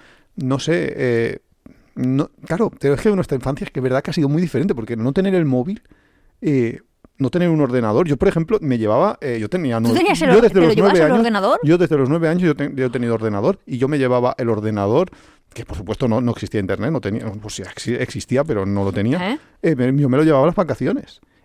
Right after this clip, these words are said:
Speaker 1: Y es verdad que me pasaba a lo mejor horas y horas en el ordenador, pero también se me hacían súper largas. Ahora me paso en el ordenador horas y horas y se me hacen súper cortas.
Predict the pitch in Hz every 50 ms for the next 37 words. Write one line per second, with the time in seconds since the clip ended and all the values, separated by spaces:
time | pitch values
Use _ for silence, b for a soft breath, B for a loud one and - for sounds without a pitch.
0 | b - 247 170 170 165 262 - 131 110 117 143 170 190 160 143 147 - 214 202
1 | 165 - 110 - 135 127 170 196 - - - 131 127 120 110 - 147 165 - -
2 | 127 156 175 175 - - 147 139 135 135 123 - 135 135 131 131 123 123 123 123
3 | 120 117 127 175 202 b b b b b _ - 131 127 - 135 113 98 110 117
4 | - 226 226 139 - - 175 208 208 - 247 - 139 113 107 117 175 269 - -
5 | - 113 131 185 208 196 160 - 127 - - 185 185 185 170 170 151 156 147 139
6 | 127 131 123 135 139 131 123 123 113 117 135 202 202 170 151 120 113 117 - 202
7 | 160 156 131 104 92 87 104 98 - - -